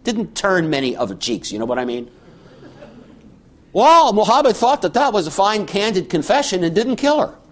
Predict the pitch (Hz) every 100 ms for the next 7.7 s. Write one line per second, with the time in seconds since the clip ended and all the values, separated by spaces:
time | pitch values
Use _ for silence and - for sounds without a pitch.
0 | _ _ _ 147 160 147 135 147 127 127
1 | 101 135 117 107 95 85 - - - _
2 | _ _ _ _ _ _ _ _ _ _
3 | _ _ - 196 202 156 311 294 - 233
4 | 233 220 190 196 202 202 180 165 143 135
5 | 135 147 160 190 214 190 185 185 185 156
6 | 151 - 175 135 131 139 127 127 127 131
7 | 139 139 131 110 123 92